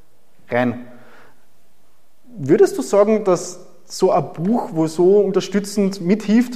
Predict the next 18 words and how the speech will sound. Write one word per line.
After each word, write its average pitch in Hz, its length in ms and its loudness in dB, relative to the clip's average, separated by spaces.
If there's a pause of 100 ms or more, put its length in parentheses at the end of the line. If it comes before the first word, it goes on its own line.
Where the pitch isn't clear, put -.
(120)
vor 160 100 4
allem 165 120 0
mit 214 140 0
den 185 180 0
Werten 170 400 4
und 165 500 -6
allem 139 160 0
drum 165 160 -2
und 175 120 -2
dran 147 140 0
von 196 260 2
Taekwondo, 196 340 -2
dass 156 160 -2
das 143 200 -4
was 131 120 -12
hilft? - 400 -6 (800)
Oder 185 580 4 (1300)
sagst, - 320 -2